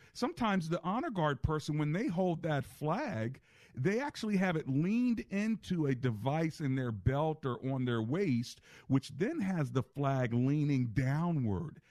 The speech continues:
So I'm just saying, I'm not sure if that's necessarily meant to be, um, disrespectful. This is the first time I've heard it.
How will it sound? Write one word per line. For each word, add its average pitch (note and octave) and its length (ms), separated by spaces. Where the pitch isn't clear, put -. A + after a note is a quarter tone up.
So G3+ 160
I'm C#4 140
just B3+ 240
saying, G#3 240
I'm A#3 100
not F#4 160
sure G3+ 440
if C#3+ 100
that's D#3 220
necessarily C#3 1120
meant D3 500
to C#3 140
be, A#2+ 600
um, G#2 580
disrespectful. - 1300
This C#3+ 140
is C#3+ 60
the C#3+ 60
first C3 300
time G2+ 160
I've G2 140
heard - 280
it. G#2+ 120